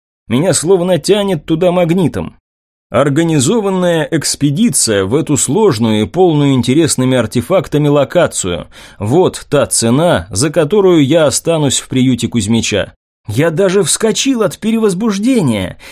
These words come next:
ведь сержант только что высказал мои собственные мысли.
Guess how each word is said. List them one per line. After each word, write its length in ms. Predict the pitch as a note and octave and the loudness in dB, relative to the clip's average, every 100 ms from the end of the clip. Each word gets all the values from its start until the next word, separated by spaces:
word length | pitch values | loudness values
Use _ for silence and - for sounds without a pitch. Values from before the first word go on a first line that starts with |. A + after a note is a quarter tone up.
| - | -4
ведь 180 | C3 F3 | -2 0
сержант 680 | - E3+ B2+ G3+ G3+ C#3 - | 0 0 0 0 0 -2 -4
только 400 | - G#3+ G3 F#3 | 0 0 2 0
что 280 | D3 G#3+ G3+ | -2 0 0
высказал 540 | A3 G3+ - E3+ G3+ | 2 -2 0 0 2
мои 260 | D3+ F3+ G3+ | 2 0 0
собственные 720 | - A#3+ A#3+ - A3 A3 A#3 | -2 -2 -4 -4 -2 0 0
мысли. 640 | A#3 D4 G#3+ - G#2+ D#2+ | 0 0 0 0 -2 -4